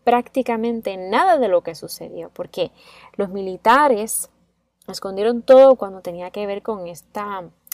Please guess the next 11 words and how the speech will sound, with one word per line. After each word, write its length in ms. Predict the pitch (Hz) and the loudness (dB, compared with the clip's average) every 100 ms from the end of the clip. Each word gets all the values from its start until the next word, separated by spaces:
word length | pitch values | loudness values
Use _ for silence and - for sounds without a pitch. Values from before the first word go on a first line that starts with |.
| - | -16
terrible 460 | - 180 196 208 220 | -12 -10 -10 -10 -10
historia 600 | 208 - - 220 208 180 | -12 -12 -4 -2 -2 -6
de 140 | 170 | -8
guerra, 380 | 170 160 - - _ _ _ _ _ _ _ _ | -12 -16 -20 -20 _ _ _ _ _ _ _ _
esta 220 | - - | -14 -6
historia 400 | 240 - 226 226 | -6 -6 -6 -4
de 140 | 185 165 | -4 -6
derrota. 580 | 165 208 269 - 151 - _ _ _ _ _ _ _ | -10 -6 -6 -6 -14 -20 _ _ _ _ _ _ _
Por 160 | 190 | -10
lo 140 | 185 185 | -6 0
tanto, 480 | 247 262 226 180 | 2 0 -2 -8